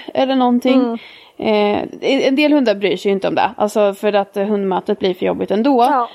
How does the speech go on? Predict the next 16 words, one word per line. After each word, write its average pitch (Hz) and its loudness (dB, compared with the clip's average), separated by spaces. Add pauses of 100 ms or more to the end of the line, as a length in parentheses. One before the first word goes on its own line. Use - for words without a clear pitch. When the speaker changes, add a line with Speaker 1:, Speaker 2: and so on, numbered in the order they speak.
(120)
Speaker 1:
Men 233 -2
ta 240 -2
ut 277 0
Speaker 2:
Mm. 285 2
Speaker 1:
avstånd, 226 -2
mata 247 0
förbi 233 0
hunden. 208 0 (580)
Det, 262 -2 (120)
det, 262 -4
de 254 -2
lär 226 2
sig 294 0
ingenting 196 0
på 190 -6
det. 214 -2